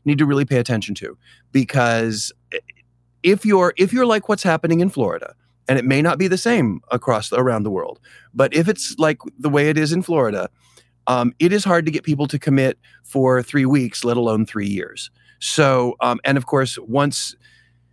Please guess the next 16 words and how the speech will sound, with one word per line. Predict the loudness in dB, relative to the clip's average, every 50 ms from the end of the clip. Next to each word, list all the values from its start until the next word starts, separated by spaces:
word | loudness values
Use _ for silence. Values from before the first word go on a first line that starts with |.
| _ _ _ _
when | 0 2 2
you, | 2 0 0
when | 0 0 2
you | 2 2
have | 2 2 2 2
that | 0 -2 -2 -2
quick | -6 -6 -4 -2
turnover, | 0 0 2 2 0 0 0 0
when | 0 2
you | 0 2
have | 2 0 0 0
that | 0 -2
high | -2 -2 -4 -2
quit | -2 -2 -2 -2
rate, | -2 -2 -2 -4 -6 _ _ -20 -20 _ -4
then | 0 2 2 4 2 0